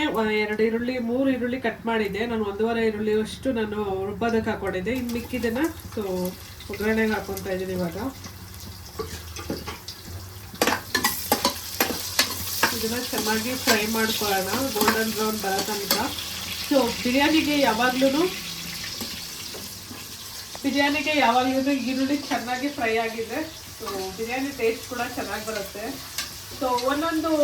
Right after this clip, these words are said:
ಕೆಲವೊಂದೊಂದು ಸೀಕ್ರೆಟ್ ಇರುತ್ತೆ ಬಿರಿಯಾನಿ ಮಾಡೋದಕ್ಕೆ. ಲೈಕ್, ಆ, ಈರುಳ್ಳಿ ಎಲ್ಲ ಬ್ರೌನ್ ಆಗ್ಬೇಕು, ಕೆಲವೊಂದು ಸೀಕ್ರೆಟ್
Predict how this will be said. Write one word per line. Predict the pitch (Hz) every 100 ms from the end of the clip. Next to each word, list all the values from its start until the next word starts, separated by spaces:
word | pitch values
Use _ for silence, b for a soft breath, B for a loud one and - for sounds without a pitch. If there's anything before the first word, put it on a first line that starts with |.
| 294
ಕೆಲವೊಂದೊಂದು | 285 285 294 294 294 311
ಸೀಕ್ರೆಟ್ | 359 349 330 320 302
ಇರುತ್ತೆ | 247 233 233 226
ಬಿರಿಯಾನಿ | 254 254 269 262
ಮಾಡೋದಕ್ಕೆ. | 240 233 240 233 208 196 -
ಲೈಕ್, | 226 - 233
ಆ, | 214 214 - 254
ಈರುಳ್ಳಿ | 269 262 247
ಎಲ್ಲ | 247 247
ಬ್ರೌನ್ | 240 226 226 240
ಆಗ್ಬೇಕು, | 220 214 214 240
ಕೆಲವೊಂದು | 233 233 254
ಸೀಕ್ರೆಟ್ | 240 240